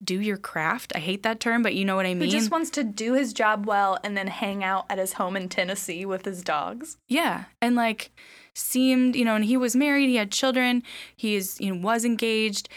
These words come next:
Speaker 1: It seemed like everyone kind of was together, you know, uh, at his untimely deathbed.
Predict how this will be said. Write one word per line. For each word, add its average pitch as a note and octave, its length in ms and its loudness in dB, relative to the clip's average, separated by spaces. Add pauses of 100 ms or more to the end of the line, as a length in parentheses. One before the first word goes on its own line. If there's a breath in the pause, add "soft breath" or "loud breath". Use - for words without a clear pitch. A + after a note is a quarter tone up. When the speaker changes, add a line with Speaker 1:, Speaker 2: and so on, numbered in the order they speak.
(220 loud breath)
Speaker 1:
It - 80 -12
seemed A#3 420 2
like G#3+ 480 -2 (540)
everyone G#3 500 0
kind G#3 220 -2
of G3 140 -2
was F#3+ 340 -2 (240)
together, G3+ 760 0
you A3 120 -2
know, F#3 300 -4
uh, F#3+ 240 -2
at - 240 -4 (160)
his F3+ 280 -6 (160)
untimely F3 760 -8
deathbed. G3+ 460 -4